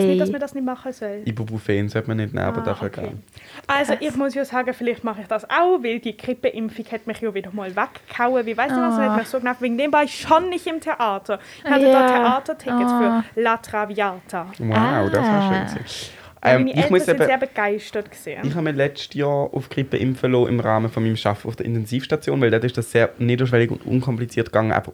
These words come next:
Speaker 3: auf der Station mal in einer fünf Minuten Pause hast du in das eine Büro können.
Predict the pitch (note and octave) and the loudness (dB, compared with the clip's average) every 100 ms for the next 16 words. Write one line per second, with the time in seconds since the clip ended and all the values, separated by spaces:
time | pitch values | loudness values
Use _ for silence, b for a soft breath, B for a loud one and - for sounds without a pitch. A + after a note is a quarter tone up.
0 | - C3+ - C3 - B2 A#2 A#2+ B2+ A2+ | -4 -4 -4 -6 -4 -2 2 2 2 0
1 | G#2 G#2+ B2 B2 B2 B2 B2+ A2 A2 G#2 | -2 -4 -4 -2 -4 -6 -4 -2 -2 -6
2 | G#2 G2 - A2+ A2+ C3+ D3 D3 C3+ B2+ | -8 -8 -4 -4 -4 -6 -8 -6 -2 -2